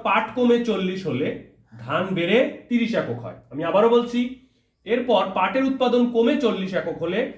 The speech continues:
ধানের উৎপাদন বেড়ে তিরিশ একক হয়। তাহলে পাটের চল্লিশ কোথায়? পাটের চল্লিশ এখানে। এবং পাট কমে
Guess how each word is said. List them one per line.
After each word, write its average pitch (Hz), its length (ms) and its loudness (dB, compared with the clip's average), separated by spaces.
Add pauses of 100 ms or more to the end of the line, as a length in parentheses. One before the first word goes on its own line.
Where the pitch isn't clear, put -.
(260)
ধানের 180 320 -2
উৎপাদন 185 400 0
বেড়ে 190 340 4 (480)
তিরিশ 254 260 0
একক 120 260 -4
হয়। 107 140 -10
তাহলে 160 240 -8
পাটের 233 320 4
চল্লিশ 240 280 2 (100)
কোথায়? 208 320 2 (540)
পাটের 165 380 -2
চল্লিশ 196 340 -2 (180)
এখানে। 185 300 0 (1900)
এবং 214 240 6 (1700)
পাট 185 280 4
কমে 240 240 4